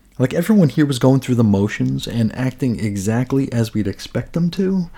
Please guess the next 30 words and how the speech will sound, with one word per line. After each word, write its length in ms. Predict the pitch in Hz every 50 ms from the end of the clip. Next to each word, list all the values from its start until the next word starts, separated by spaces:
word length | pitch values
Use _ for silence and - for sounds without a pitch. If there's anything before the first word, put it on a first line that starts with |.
| - - -
I 60 | 175
mean, 100 | 175 170
does 120 | 160 156
that 120 | 170 185 170
make 140 | 185 165 -
sense? 500 | - 170 180 165 - - - - - -
I 60 | 139 151
mean, 380 | 160 165 175 151 139 131 123 - _ _ _ _ _ _ _ - - - - - - _ _ _ - - _ _ _ _ _ _ _ -
on 200 | - 170 196 202
its 160 | 170 - -
face, 400 | - - 135 117 107 - - - - _ - -
that's 240 | - 123 120 - -
a 40 | 117
good 260 | 104 98 95 92 -
thing, 220 | - 85 82 85
right? 360 | 85 90 92 92 90 87 - -
Uh, 140 | 107 104 101
people 320 | - - 127 117 120 110
acting 320 | 110 110 - - 117 107 - _ -
in 300 | 123 131 131 135 139 135
character, 680 | - - - 123 113 113 113 110 - - - 95 92
that's 200 | 92 - 143 -
a 80 | - 185
good 240 | 151 160 190 175 165
thing. 300 | - - 131 101 92 98
That's 160 | 117 120 -
something 340 | - 131 127 - - - 131
I 60 | 120
usually 420 | 113 104 107 107 - 110 107 107
applaud. 600 | 104 - - - - 151 156 143 107 98 92 104